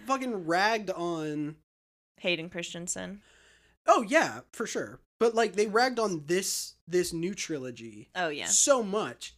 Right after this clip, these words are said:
Speaker 1: just because it was new. Like, just because it wasn't the original trilogy, people were like, "It's fucking stupid."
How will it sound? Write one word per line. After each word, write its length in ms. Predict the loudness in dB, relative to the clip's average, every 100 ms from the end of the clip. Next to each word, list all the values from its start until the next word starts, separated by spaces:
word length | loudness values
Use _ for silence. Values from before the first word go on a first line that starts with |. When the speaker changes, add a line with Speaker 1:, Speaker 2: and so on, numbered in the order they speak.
| _
Speaker 1:
just 260 | -2 -2 -4
because 460 | -4 -2 -4 -4
it 80 | -4
was 240 | -6 -6
new. 480 | -6 -4 -4 -6 -18 _ _ _ _ _ _ _ _ 6
Like, 180 | 6
just 200 | 6 0
because 260 | 2 0 2
it 100 | 2
wasn't 340 | 2 0 0
the 140 | 0 0
original 360 | 0 -2 -4
trilogy, 460 | -4 -2 0 -2 -6
people 280 | -6 -4 -4
were 100 | -4
like, 260 | -8 -8
"It's 180 | -6 -6 0
fucking 180 | 0 0
stupid." 800 | -6 2 6 6 4 -2 -2 -6